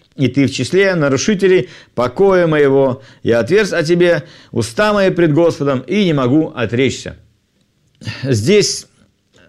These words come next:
сложная ситуация. Печаль, которая и наши сердца сегодня захватывает. Да, действительно, очень часто наши дети являются нарушителями нашего покоя.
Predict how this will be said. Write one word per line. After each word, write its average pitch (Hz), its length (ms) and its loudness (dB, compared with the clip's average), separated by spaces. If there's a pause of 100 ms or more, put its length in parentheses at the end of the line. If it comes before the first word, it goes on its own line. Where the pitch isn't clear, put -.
(160)
сложная 127 600 0
ситуация. 104 640 -6 (600)
Печаль, 185 520 0
которая 151 640 0 (720)
и 143 220 0
наши 190 400 0
сердца 180 480 -4
сегодня 143 400 -2
захватывает. 127 640 -4 (220)
Да, 156 220 -2
действительно, 165 600 0
очень 151 300 -2
часто 165 580 -2 (840)
наши 147 420 -2
дети 143 440 0 (340)
являются 143 680 0
нарушителями 147 680 0
нашего 135 420 -4
покоя. 107 640 -2